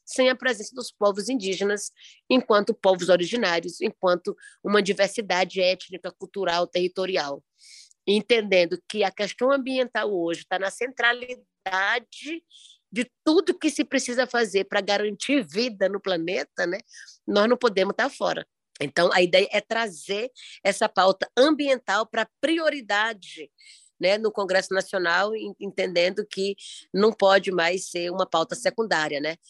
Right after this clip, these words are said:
E nenhuma pauta que tá ali só pra poder autorizar a destruição.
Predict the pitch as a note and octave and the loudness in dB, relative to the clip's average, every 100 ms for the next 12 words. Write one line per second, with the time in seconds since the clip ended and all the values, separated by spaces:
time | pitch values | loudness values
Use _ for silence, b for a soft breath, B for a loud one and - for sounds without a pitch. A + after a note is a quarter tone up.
0 | b b - E3 E3+ F3 F3 F#3+ E3 E3 | b b 0 2 4 4 0 0 0 0
1 | E3+ - F3+ - E3+ E3 F3 F#3 - F3+ | -2 -8 -4 0 2 2 -2 -4 -4 -4
2 | F#3 F#3+ - E3+ D#3+ F3 - B B - | -2 -4 -4 -4 -4 -4 -6 B B 0
3 | F#3 - G#3 G#3 E3+ F3 F#3 F3+ F3+ G#3 | 2 4 4 2 0 0 2 -2 -10 -12
4 | A#3+ - D#3 | -8 -4 -4